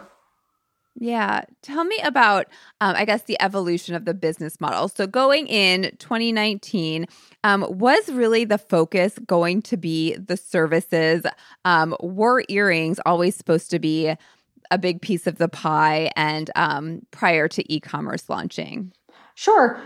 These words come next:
Speaker 2: So when we launched the business, we launched with our store in Nolita and a, I would call it very V one version of our website. And we were really focused for the first four or five months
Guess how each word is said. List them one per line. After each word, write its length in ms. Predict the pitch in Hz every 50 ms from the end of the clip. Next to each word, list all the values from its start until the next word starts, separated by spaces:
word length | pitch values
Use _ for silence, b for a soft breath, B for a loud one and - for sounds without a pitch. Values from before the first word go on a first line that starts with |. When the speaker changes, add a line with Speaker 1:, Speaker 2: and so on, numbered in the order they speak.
| -
Speaker 2:
So 580 | - - - - 294 285 269 254 254 240 - -
when 180 | 226 254 262 254
we 120 | 262 269
launched 360 | 254 247 247 262 - - -
the 60 | -
business, 480 | 320 254 202 196 196 202 190 190 190 -
we 100 | 196 190
launched 540 | 185 185 180 175 180 190 196 196 - - -
with 420 | 165 185 175 170 170 175 170 - -
our 120 | - 170
store 400 | 165 - - - 180 165 165 170
in 120 | 175 185 190
Nolita 680 | 202 202 185 160 156 156 151 151 156 151 156 - -
and 380 | - 160 160 160 165 160 160 -
a, 260 | - 160 160 156 156 156
I 120 | - 160
would 120 | 165 165
call 180 | 165 - 165 160
it 80 | 156 165
very 540 | 165 175 180 170 165 165 165 170 170 165
V 260 | 160 165 156 165 175 170
one 340 | 160 165 165 160 170 170
version 400 | 160 160 151 156 160 170 156 151
of 100 | 156 160
our 160 | 165 160 165 156
website. 640 | - - - - - - - - - - - -
And 140 | - 175 175
we 80 | 180 180
were 140 | 185 185 180
really 260 | 190 202 202 214 214
focused 640 | 208 - - 175 170 170 175 160 160 160 - -
for 140 | - 170 165
the 60 | 160
first 360 | 165 - - 160 160 156 -
four 240 | - - 165 156 156
or 40 | 160
five 280 | 160 - 156 156 160 180
months 500 | 240 240 214 202 202 196 - - B